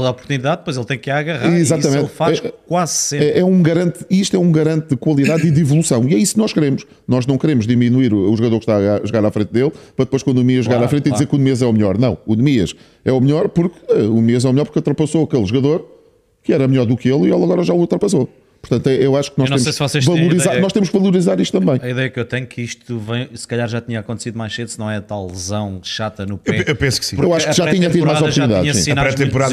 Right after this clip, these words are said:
Speaker 3: tinha
Speaker 1: positivos.
Speaker 3: corrido muito bem, ah, já estavam a apostar nele, eu acho que ele
Speaker 1: E houve ali jogos onde
Speaker 3: Ai-,
Speaker 1: ele iria
Speaker 3: ainda
Speaker 1: jogar.
Speaker 3: assim, ainda assim, Diogo, ah,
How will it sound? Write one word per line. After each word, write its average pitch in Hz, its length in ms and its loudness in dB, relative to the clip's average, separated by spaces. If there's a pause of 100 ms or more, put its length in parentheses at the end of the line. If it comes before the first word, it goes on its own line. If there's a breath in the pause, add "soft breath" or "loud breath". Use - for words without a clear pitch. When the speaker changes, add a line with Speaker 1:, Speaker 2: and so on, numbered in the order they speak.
Speaker 3:
tinha - 20 -10
Speaker 1:
positivos. 135 300 2
Speaker 3:
corrido 131 260 0
muito 131 220 -2
bem, 156 260 0
ah, 110 360 -2
já 117 160 -2
estavam 117 380 -4
a 123 40 -2
apostar 123 300 -6
nele, 139 160 -4
eu 123 100 -2
acho 117 180 -6
que - 80 -16
ele 101 160 -10
Speaker 1:
E 117 60 0
houve 113 140 -2
ali 117 160 -2
jogos 117 280 -2
onde 131 140 -2
Speaker 3:
Ai-, 214 80 0
Speaker 1:
ele 226 80 0
iria 135 140 0
Speaker 3:
ainda 214 100 0
Speaker 1:
jogar. 196 140 0
Speaker 3:
assim, 160 340 -2
ainda 147 240 -2
assim, 147 220 -4
Diogo, 135 420 -6
ah, 123 300 -6